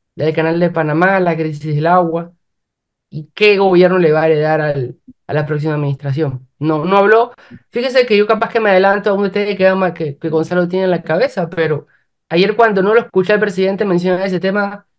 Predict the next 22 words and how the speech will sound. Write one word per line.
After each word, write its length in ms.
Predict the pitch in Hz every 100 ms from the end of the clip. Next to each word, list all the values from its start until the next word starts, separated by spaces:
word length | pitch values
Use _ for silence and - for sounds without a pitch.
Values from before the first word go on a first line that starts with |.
| _
dije, 500 | 165 180 185 156 - _ _ _ _ _ _ _
"Aquí 300 | - - -
hay 60 | 175
un 120 | 175
detalle". 520 | 165 196 247 123 - _ _ _ _
El 140 | 165
presidente 440 | 165 160 175 175 196
no 140 | 185
habló 300 | 175 170 185
de, 380 | 190 180 160 127
de, 300 | 139 139 127
del 220 | 139 151 147
tema 200 | 175 180
económico 520 | 165 165 175 170 175
en 120 | 151
torno 260 | 165 165 156
al 60 |
grado 200 | 151 160
de 60 | 160
inversión 340 | 151 139 151
del 180 | 160 151
país. 440 | 143 127 175 _